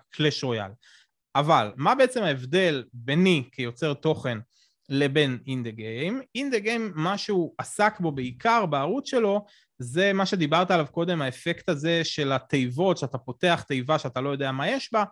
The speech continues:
אז הוא היה עושה הרבה סרטונים על פתיחת תיבות שוות במשחק,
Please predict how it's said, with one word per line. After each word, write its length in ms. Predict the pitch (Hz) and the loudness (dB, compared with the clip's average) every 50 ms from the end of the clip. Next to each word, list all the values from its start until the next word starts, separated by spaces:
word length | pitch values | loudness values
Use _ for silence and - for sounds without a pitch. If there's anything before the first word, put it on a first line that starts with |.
| _ _ _ _ _ _ _ - | _ _ _ _ _ _ _ -8
אז 120 | 139 135 | -6 -2
הוא 80 | 151 160 | 0 2
היה 80 | 190 | 2
עושה 180 | 208 196 - 214 | 2 2 2 0
הרבה 200 | 190 175 160 180 | 0 2 2 0
סרטונים 460 | 185 - 220 196 - 180 156 160 165 | 0 0 -4 -4 -2 -2 0 0 0
על 80 | 165 156 | 0 -2
פתיחת 460 | 156 - _ 196 170 - 170 175 175 | -4 -4 _ -6 -2 0 0 0 2
תיבות 320 | - 151 131 135 160 160 - | 0 -2 0 0 0 -2 0
שוות 340 | - 143 127 127 156 170 151 | 0 -2 0 2 0 2 2
במשחק, 560 | 135 123 127 131 - - - 247 269 254 262 | 0 -2 -2 -6 -8 -2 2 2 2 2 0